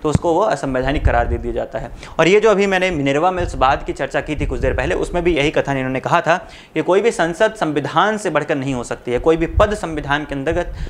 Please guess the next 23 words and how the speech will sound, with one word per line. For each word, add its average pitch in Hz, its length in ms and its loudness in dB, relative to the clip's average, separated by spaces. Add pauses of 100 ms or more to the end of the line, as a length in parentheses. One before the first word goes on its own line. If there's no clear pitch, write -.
(120)
संविधान 147 500 2
से 170 100 -4
बड़ा 143 200 2
नहीं 139 240 -2
होती। 113 220 -6
सर्वोच्च 175 420 0
सत्ता 165 280 -2
किसकी 151 340 -4
है? 190 160 0 (280)
भारतीय 139 420 2
संविधान 139 540 0
की। - 100 -8
और - 140 -8
संविधान 143 560 0
की 196 100 0
शक्ति 208 360 -4
का 180 120 4
स्रोत 196 320 2
कौन 196 180 0
है? 220 160 -2 (240)
भारत 127 240 0
की 202 240 -4
जनता। 113 360 -4